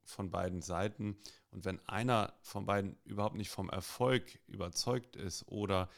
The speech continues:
sich nicht wohlfühlt in, in diesem Arbeitsbündnis, macht eine Therapie keinen Sinn und ist eigentlich,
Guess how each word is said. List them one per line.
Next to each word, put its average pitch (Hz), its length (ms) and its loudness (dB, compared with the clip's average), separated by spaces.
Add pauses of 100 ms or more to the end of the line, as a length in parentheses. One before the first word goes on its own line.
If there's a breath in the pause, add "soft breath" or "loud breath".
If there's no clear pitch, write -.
(280 loud breath)
sich 104 220 0
nicht 92 200 0
wohlfühlt 120 720 0 (240)
in, 104 240 -4
in - 160 -2
diesem 95 220 -2
Arbeitsbündnis, 90 800 -4 (540 loud breath)
macht 104 340 -4
eine 98 180 -4
Therapie 90 680 -6 (640 soft breath)
keinen 92 260 0
Sinn 92 220 2
und 92 100 -4
ist 92 140 -4
eigentlich, 95 760 0